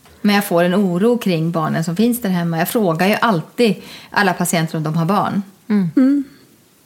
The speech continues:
Speaker 1: Vilka de lever ihop med och om det finns barn där hemma.
Speaker 3: Mm.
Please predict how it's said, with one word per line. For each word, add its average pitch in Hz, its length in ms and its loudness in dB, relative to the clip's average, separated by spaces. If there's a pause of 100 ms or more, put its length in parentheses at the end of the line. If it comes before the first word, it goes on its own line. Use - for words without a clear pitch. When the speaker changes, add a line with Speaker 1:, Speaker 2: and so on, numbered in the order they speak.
(140)
Speaker 1:
Vilka 196 220 -2
de 190 120 4
lever 240 280 4
ihop 220 280 0
med 190 200 4
och 190 220 2
om 180 160 2
det 180 80 0
finns 175 260 -2
barn 160 260 -2
där 170 80 -2
hemma. 170 380 -2 (120)
Speaker 3:
Mm. 208 260 2